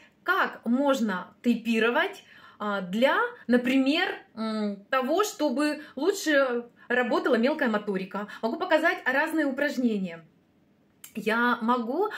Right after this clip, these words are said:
показать, и я создала даже уже, а, свой курс по обучению тейпированию для разных видов звуков. Когда вы тейпируете определённые зоны,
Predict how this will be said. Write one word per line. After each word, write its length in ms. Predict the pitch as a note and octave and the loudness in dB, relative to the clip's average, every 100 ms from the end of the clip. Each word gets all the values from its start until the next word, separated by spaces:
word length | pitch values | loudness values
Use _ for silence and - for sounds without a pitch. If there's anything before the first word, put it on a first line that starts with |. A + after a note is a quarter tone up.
| - - | -14 -6
показать, 600 | - B3 A#3+ A#3+ E4 F4+ - | -4 -2 0 2 0 -2 -6
и 60 | |
я 140 | B3 C4+ | 0 0
создала 600 | C4+ A#3 C4+ C#4 C#4 B3 | -2 0 2 6 6 4
даже 480 | G#3+ A3+ G3 G3+ - | 2 0 -2 -6 -4
уже, 1200 | B3 C#4 C#4+ C4+ B3+ C4 D4 D4+ C#4 B3 A3 G#3+ - - - - | -4 -2 -4 -6 -10 -6 2 4 4 2 0 -8 -12 -14 -16 -10
а, 320 | - G3+ G3 - _ _ _ _ - | -6 -4 -6 -12 _ _ _ _ -8
свой 500 | C4 C#4 C4+ A#3 G#3 _ _ - | -2 2 2 2 -4 _ _ -8
курс 300 | C#4 D4+ D#4 | -2 -2 -4
по 240 | - D#4+ | -2 2
обучению 600 | B3 C4 - C#4+ A#3+ G#3+ | 2 0 -2 0 0 0
тейпированию 760 | G#3+ C4 A#3+ A#4 A#4 G4+ F#4 F4+ F4 - | 0 -4 2 2 4 2 -2 -4 -6 -6
для 200 | G#3 C4 | 2 2
разных 540 | C4 C#4 D#4+ D#4+ D#4+ - | 4 0 0 -4 -6 -8
видов 400 | G#3 B3 C4 A3 | -4 0 0 -2
звуков. 540 | G#3+ A3 G4 G4 G3+ - - - | -4 2 2 2 -6 -8 -16 -6
Когда 240 | C4+ A4 A#4 | -2 0 0
вы 240 | F4+ F4 E4+ - | 0 -2 -6 -4
тейпируете 640 | D#4+ D#4+ D#4 D#4+ C#4+ B3 B3 | 2 2 2 -2 -2 0 0
определённые 680 | B3 A#3+ C#4+ C#4+ A#3+ G3+ F#3+ | 0 -2 0 2 2 0 0
зоны, 460 | G#3 C#4+ D#4+ A4 | 0 0 0 -4